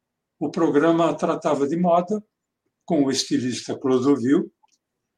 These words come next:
falava da emancipação da mulher, com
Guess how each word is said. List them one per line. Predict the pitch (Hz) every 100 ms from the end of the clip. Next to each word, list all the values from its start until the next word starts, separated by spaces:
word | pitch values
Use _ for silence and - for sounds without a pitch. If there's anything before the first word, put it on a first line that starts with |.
| _ -
falava | - 185 214 202
da | 170 165 170
emancipação | 233 196 147 - 180 - 127 - 165 156
da | 139
mulher, | 123 110 135 147 - _ _ _ _ _ _
com | 180 160 143 127